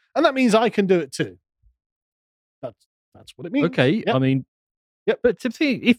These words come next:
Speaker 2: if that's, if that's the standard that we operate now, which is basically we just,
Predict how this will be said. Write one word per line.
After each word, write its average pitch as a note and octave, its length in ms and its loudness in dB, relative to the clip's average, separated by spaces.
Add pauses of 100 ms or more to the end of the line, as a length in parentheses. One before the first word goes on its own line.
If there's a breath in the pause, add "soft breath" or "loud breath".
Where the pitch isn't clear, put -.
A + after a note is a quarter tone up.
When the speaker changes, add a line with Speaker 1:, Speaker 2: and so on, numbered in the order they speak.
Speaker 2:
if A3 160 -4
that's, B3+ 320 -6
if F3+ 100 -6
that's A#3 240 -2
the - 60 -10
standard G3 380 2
that D#3+ 80 -2
we D#3+ 100 2
operate G2+ 420 -2
now, F2 180 -14
which A2+ 200 -12
is B2+ 80 -10
basically C3 420 0
we B2 140 -2
just, B2 220 -6